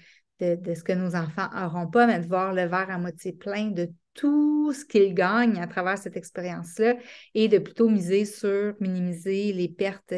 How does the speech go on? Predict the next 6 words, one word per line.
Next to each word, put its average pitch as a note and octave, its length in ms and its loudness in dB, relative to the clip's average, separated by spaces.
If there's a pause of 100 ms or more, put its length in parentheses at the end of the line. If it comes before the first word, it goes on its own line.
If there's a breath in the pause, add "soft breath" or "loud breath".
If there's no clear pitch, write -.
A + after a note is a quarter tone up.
(140)
quant F#3 300 -4
à F3+ 260 -4
leur E3+ 260 -6
culture, F3 640 -8
euh, E3+ 300 -6 (100)
québécoise. - 560 -12